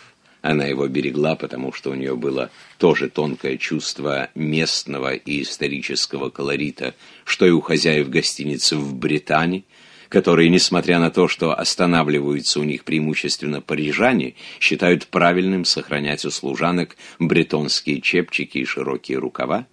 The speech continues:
сидела за небольшим бюро, на котором рядом с кистями, палитрой и начатой акварелью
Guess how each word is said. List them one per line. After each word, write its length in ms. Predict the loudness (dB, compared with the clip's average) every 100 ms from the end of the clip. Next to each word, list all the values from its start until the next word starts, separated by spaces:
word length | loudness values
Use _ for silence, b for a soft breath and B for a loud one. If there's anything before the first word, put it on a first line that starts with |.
| b b b b b b
сидела 480 | b 4 8 8 8
за 100 | 8
небольшим 560 | 8 8 6 6 6 8
бюро, 340 | 8 10 8
на 140 | 6 4
котором 420 | 2 4 6 8
рядом 520 | 8 6 4 -2 -6
с 200 | -2 -2
кистями, 680 | 0 -2 -2 2 2 4 0
палитрой 680 | 0 -2 0 0 4 4 4
и 80 | 4
начатой 480 | -2 -4 -4 -4 -4
акварелью 680 | -4 2 4 6 4 0